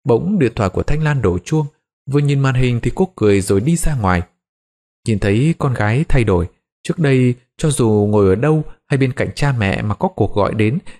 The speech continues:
thì cô cũng nói chuyện oang oang. Nay không biết ai gọi mà phải đi ra ngoài nghe như thế. Chợt ánh mắt của bà nhìn với Thành Trung, chàng trai với khuôn mặt buồn đang nhìn theo bóng dáng Thanh Lan ngoài cửa.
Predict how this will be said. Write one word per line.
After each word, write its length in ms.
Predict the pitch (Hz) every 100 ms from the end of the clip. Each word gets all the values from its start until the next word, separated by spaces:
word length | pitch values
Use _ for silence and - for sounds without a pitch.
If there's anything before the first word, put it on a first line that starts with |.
| -
thì 120 | 135 -
cô 200 | 180 175
cũng 300 | 143 175 214
nói 160 | 143 202
chuyện 180 | - 180
oang 180 | 139 139
oang. 180 | 139 131 - _ _ _
Nay 120 | 131 120
không 160 | 123
biết 140 | 143 180
ai 180 | 131
gọi 220 | 110 95 -
mà 120 | 95
phải 220 | - 87
đi 160 | 104 143
ra 160 | 139
ngoài 240 | 127 95 87
nghe 220 | 120 147
như 160 | 147
thế. 180 | 147 143 - _ _ _ _ _ _ _ _
Chợt 200 | - 104 101 92 85
ánh 240 | - 117 160
mắt 200 | - -
của 140 | 95
bà 380 | 90 87 85 82
nhìn 280 | 90 92 87
với 100 | 92
Thành 220 | 92 82 -
Trung, 260 | 139 135 117 - - _ -
chàng 180 | - 92
trai 260 | - 143 147
với 200 | 131 160
khuôn 260 | - 180 156
mặt 180 | 113
buồn 280 | 123 120 117
đang 220 | 143 165
nhìn 200 | 117 98 95
theo 160 | 165
bóng 200 | 151 143
dáng 240 | 170 117 156
Thanh 240 | - 151 139
Lan 220 | 139 123
ngoài 180 | 98 90
cửa. 240 | - 92